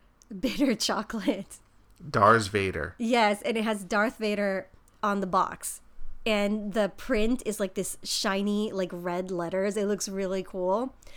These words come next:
Speaker 1: Lawson has all the good sweets. So I don't know why
Speaker 2: Mm.
Speaker 1: they did this. It's interesting 'cause seven eleven got the rights to sell the tickets, and they have the rights to, like, the, like, the lottery, like, the, the,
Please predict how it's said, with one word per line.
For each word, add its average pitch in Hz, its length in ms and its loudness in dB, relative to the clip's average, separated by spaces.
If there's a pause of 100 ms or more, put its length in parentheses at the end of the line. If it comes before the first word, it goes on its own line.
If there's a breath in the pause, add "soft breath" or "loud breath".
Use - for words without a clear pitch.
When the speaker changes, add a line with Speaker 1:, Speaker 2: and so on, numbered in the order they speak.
(160 loud breath)
Speaker 1:
Lawson 359 600 4
has 254 320 2
all 196 200 -2
the 208 80 -2
good 190 260 -2
sweets. - 640 -6 (280 soft breath)
So - 180 -4
I 254 100 2
don't 349 160 6
know 339 120 6
why 269 120 6
Speaker 2:
Mm. 214 40 4
Speaker 1:
they 226 100 4
did 214 160 2
this. 170 140 -8
It's - 120 -6
interesting 240 480 -2
'cause 180 100 -4
seven 226 360 2
eleven 208 440 2
got 208 160 -2
the 180 120 -2
rights 180 280 -4
to 226 60 -10
sell 196 180 -2
the 180 120 -4
tickets, 262 560 -4 (340 loud breath)
and 220 220 0
they 208 60 0
have 196 200 -2
the 190 100 0
rights 180 340 -2
to, 208 120 -4
like, 170 300 -4
the, - 320 -4 (320)
like, 202 180 -4
the 190 100 -2
lottery, 180 600 -2
like, 180 220 -6
the, - 420 -6 (120)
the, - 220 -8